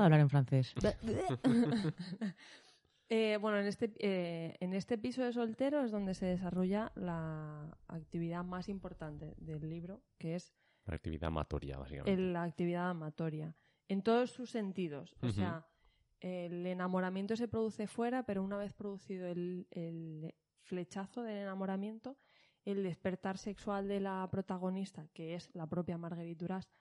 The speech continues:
Speaker 2: se da dentro de, de este piso. Em, y también el encantamiento que sufre el amante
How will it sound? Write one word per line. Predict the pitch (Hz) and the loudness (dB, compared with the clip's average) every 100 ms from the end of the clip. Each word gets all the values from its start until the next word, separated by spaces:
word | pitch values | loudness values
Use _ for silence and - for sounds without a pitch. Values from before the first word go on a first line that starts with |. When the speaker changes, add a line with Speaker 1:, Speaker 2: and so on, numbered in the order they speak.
| _ | _
Speaker 2:
se | - - | -10 -4
da | 175 185 | 0 0
dentro | 190 190 190 190 196 | 0 0 0 2 0
de, | 190 180 175 170 170 165 165 170 _ _ _ _ _ _ _ - - - | 0 -2 0 0 -2 -2 -4 -10 _ _ _ _ _ _ _ -20 -16 -8
de | 190 175 175 | -2 0 0
este | 165 190 175 170 170 170 170 | -2 -2 -2 -2 -2 0 0
piso. | 165 202 202 269 - _ _ _ _ _ _ | 0 0 0 -6 -8 _ _ _ _ _ _
Em, | 190 190 180 175 170 165 165 160 156 _ _ _ _ _ _ _ _ _ _ _ _ _ _ | 0 2 2 2 0 -2 -4 -6 -8 _ _ _ _ _ _ _ _ _ _ _ _ _ _
y | 208 | -2
también | 196 190 190 214 254 269 - | 0 0 0 0 0 -4 -4
el | 196 | -2
encantamiento | 190 185 190 190 196 196 220 240 262 | -2 -4 -6 -6 -8 -6 -6 -6 -8
que | 247 | -8
sufre | - 262 - 240 240 233 | -4 -6 -4 -4 -4 -4
el | 226 | -2
amante | 220 233 247 254 | -2 -2 -4 -6